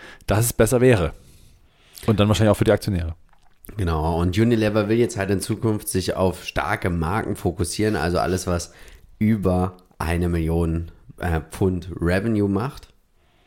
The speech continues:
Speaker 2: Eine Billion, eine Milliarde, sorry.
Speaker 1: Ja.
Speaker 2: Ähm, aktuell macht man sechsundsechzig Milliarden Dollar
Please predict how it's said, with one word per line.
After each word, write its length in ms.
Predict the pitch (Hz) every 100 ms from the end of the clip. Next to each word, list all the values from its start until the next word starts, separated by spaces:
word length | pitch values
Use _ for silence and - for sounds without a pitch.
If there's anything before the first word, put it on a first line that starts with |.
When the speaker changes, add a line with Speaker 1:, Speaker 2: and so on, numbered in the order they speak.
| -
Speaker 2:
Eine 200 | - 92
Billion, 460 | 82 82 82 92 -
eine 200 | 90 90
Milliarde, 460 | 85 80 80 76 -
sorry. 320 | - 82 82 - - -
Speaker 1:
Ja. 160 | 90 - - -
Speaker 2:
Ähm, 440 | 80 80 80 78 82 - - -
aktuell 580 | 85 - 78 95 87
macht 340 | 87 87 92 -
man 320 | 87 87 87 - _ _ _ _ _ -
sechsundsechzig 1120 | - 87 - 90 85 85 - - 82 - -
Milliarden 500 | 82 82 82 82 82
Dollar 360 | 80 80 80